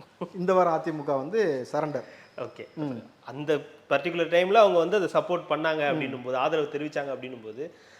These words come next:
Speaker 2: தமிழ்நாடு இன்னமும் இவர்களுக்கு எதிராக இருக்கு அப்படின்ற ஒரு நிலையில அதிமுகவும் இப்போ நீங்க சொன்ன மாதிரி அதிமுக இந்த இடத்துக்கு வந்திருக்குன்னா, இப்போ என்ன மாதிரியான நிலை அவங்க எடுக்க முடியும்?
Speaker 1: சார், அதிமுக ரொம்ப ஒரு மோசமான ஒரு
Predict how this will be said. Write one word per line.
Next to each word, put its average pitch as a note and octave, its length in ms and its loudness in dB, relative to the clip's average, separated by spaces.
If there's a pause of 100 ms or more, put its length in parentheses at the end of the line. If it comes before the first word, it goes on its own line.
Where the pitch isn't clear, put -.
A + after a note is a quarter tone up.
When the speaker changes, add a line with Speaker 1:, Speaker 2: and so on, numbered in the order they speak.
(120)
Speaker 2:
தமிழ்நாடு B3+ 600 2
இன்னமும் A3+ 380 -2
இவர்களுக்கு D#3+ 420 -4
எதிராக F3 360 0
இருக்கு D#3+ 540 -6
அப்படின்ற B2+ 320 -8
ஒரு B2 140 -8
நிலையில B2 500 -6 (140)
அதிமுகவும் D#3+ 920 -2
இப்போ B2 260 -12
நீங்க B2+ 180 -10
சொன்ன B2 240 -6
மாதிரி A#2 280 -8
அதிமுக A#2 340 -12
இந்த A#2+ 140 -10
இடத்துக்கு G#2+ 440 -14 (300)
வந்திருக்குன்னா, C#3 300 -6
இப்போ D#3 520 -2
என்ன F3+ 220 -4
மாதிரியான C3 360 -6 (260)
நிலை C#3+ 200 -2
அவங்க A2 180 -4
எடுக்க C3 200 -8
முடியும்? - 320 -20 (520)
Speaker 1:
சார், F3 360 -2
அதிமுக D#3 680 -2 (340)
ரொம்ப D4 360 -6
ஒரு G3 180 -2
மோசமான G3 640 -6
ஒரு E3+ 240 -4